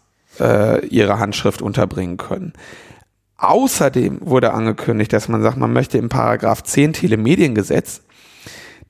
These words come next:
die Haftungsfreistellung für, ähm, Diensteanbieter, ähm, aufweichen. Also im Moment ist das so, wenn, ähm,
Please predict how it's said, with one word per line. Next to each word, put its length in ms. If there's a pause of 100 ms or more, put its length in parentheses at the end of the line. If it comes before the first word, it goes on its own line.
(100)
die 160
Haftungsfreistellung 1700
für, 640 (520)
ähm, 560 (640)
Diensteanbieter, 1000 (600)
ähm, 480 (300)
aufweichen. 800
Also 360
im 140
Moment 300
ist 160
das 160
so, 240 (580)
wenn, 360 (180)
ähm, 560